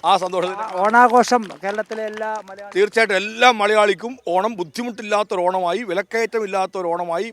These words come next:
Speaker 1: പ്രയാസങ്ങളില്ലാത്ത ഒരു ഓണമായി ഈ ഓണക്കാലത്തെ മാറ്റിയിട്ടുണ്ട്. കേരളത്തിൻ്റെ തനത് വരുമാനങ്ങളാണ് ഈ കാര്യത്തിൽ ഏറ്റവും കൂടുതലായി നമ്മൾ വിനിയോഗിച്ചത്. നമുക്ക് ഒരുപാട് ബുദ്ധിമുട്ടുകളും പ്രയാസങ്ങളും സൃഷ്ടിച്ചെടുക്കാനുള്ള ബോധപൂർവമായ നീക്കങ്ങൾ പോലും ഉണ്ടായി. അതിനെല്ലാം അതിജീവിച്ചുകൊണ്ടാണ് കേരളം ഇന്ന്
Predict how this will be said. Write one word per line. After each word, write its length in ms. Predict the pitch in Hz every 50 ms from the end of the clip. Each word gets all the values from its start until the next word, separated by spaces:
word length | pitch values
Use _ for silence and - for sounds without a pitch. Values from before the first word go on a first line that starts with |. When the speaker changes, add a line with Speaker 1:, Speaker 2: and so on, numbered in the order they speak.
| - -
Speaker 1:
പ്രയാസങ്ങളില്ലാത്ത 920 | 165 175 196 220 233 - 240 240 226 196 185 180 180 180 180 - 185 165 - _ _ _ _ -
ഒരു 100 | 143 160
ഓണമായി 380 | 170 180 185 180 170 170 185 185
ഈ 60 | 180
ഓണക്കാലത്തെ 680 | 165 165 175 190 185 - 180 170 170 165 175 175 170 170 _
മാറ്റിയിട്ടുണ്ട്. 500 | - 143 156 147 196 185 165 160 156 180 220 - _ _ _ _ _ _ -
കേരളത്തിൻ്റെ 580 | 151 160 180 185 185 175 202 190 196 196 202 196 185 -
തനത് 260 | 170 175 190 220 226 254
വരുമാനങ്ങളാണ് 680 | 233 208 202 202 202 202 202 196 196 185 170 151 131 - -
ഈ 80 | 202 - 185
കാര്യത്തിൽ 220 | 170 160 151 165
ഏറ്റവും 420 | 156 135 _ _ 220 226 240 233 208
കൂടുതലായി 280 | 202 185 185 185 180
നമ്മൾ 220 | 175 170 165 165 156
വിനിയോഗിച്ചത്. 480 | 139 135 147 156 165 165 147 180 175 202 208 214 _ _ _ _ _ _ -
നമുക്ക് 180 | 156 170 160
ഒരുപാട് 320 | 175 190 202 226 226 233 214
ബുദ്ധിമുട്ടുകളും 500 | 185 180 165 190 196 170 175 196 190 165
പ്രയാസങ്ങളും 640 | 160 160 175 185 190 - 196 185 190 185 175 156 - -
സൃഷ്ടിച്ചെടുക്കാനുള്ള 600 | 147 - - 196 175 185 175 170 175 175 170 160
ബോധപൂർവമായ 800 | 147 139 160 190 190 196 220 208 202 202 202 190 185 185 180
നീക്കങ്ങൾ 360 | 170 165 170 175 180 175 175 170
പോലും 280 | 165 170 165 160 156 - _ -
ഉണ്ടായി. 400 | 135 143 160 156 165 202 226 - _ _ _ _ _ _ _ -
അതിനെല്ലാം 640 | 143 165 180 180 180 175 202 214 240 277 262 240 - -
അതിജീവിച്ചുകൊണ്ടാണ് 800 | 175 175 170 180 185 185 180 160 190 180 170 165 170 202 233 247 - - -
കേരളം 360 | 156 170 170 180 180 170 165
ഇന്ന് 200 | 160 160 185